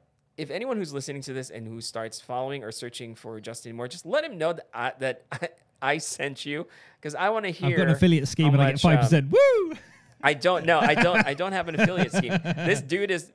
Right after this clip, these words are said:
Speaker 1: this dude is le-, gen-, genuinely my friend, and the reason why he's become my friend is without him, um, there were a couple of opportunities that came up just a few months ago for me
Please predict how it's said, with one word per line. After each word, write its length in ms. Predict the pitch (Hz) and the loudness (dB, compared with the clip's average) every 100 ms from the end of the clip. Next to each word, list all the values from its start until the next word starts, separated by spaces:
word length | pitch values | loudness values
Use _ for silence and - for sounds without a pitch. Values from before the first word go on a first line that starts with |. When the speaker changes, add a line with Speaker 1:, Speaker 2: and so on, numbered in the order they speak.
| 147 | -6
Speaker 1:
this 200 | 170 185 | -4 -2
dude 160 | 185 185 | -4 -4
is 160 | 151 | -6
le-, 140 | 143 156 | -8 -8
gen-, 460 | 135 170 170 151 | -4 -4 -4 -6
genuinely 400 | 143 160 175 175 | -6 -6 -8 -8
my 180 | 156 123 | -6 -6
friend, 400 | - 127 131 170 - | -6 -8 -8 -10 -10
and 200 | 135 127 | -10 -8
the 60 | 127 | -8
reason 280 | 147 160 | -8 -8
why 100 | 151 139 | -6 -8
he's 140 | 127 | -8
become 240 | 117 143 | -12 -10
my 120 | 143 151 | -10 -10
friend 320 | 165 185 214 _ _ _ _ _ _ | -10 -12 -14 _ _ _ _ _ _
is 240 | 139 131 - _ _ - - | -10 -10 -14 _ _ -18 -10
without 340 | 143 147 135 | -6 -6 -6
him, 360 | 117 151 220 311 _ _ _ _ _ _ _ - | -12 -12 -12 -18 _ _ _ _ _ _ _ -6
um, 440 | 131 120 117 113 - _ 131 | -4 -2 -4 -10 -18 _ -10
there 160 | 127 | -10
were 260 | 156 165 170 | -8 -6 -6
a 40 | |
couple 260 | - 156 160 | -6 -10 -10
of 100 | 156 | -10
opportunities 720 | 107 - 127 147 143 147 143 | -12 -12 -12 -12 -12 -12 -12
that 260 | - 110 - | -10 -10 -12
came 260 | - 127 117 | -16 -14 -10
up 260 | 131 - | -10 -12
just 160 | - 120 | -20 -20
a 40 | 110 | -18
few 160 | 113 | -16
months 240 | 107 113 139 | -14 -14 -12
ago 140 | 151 | -14
for 160 | 156 165 | -12 -12
me 260 | 175 202 | -12 -14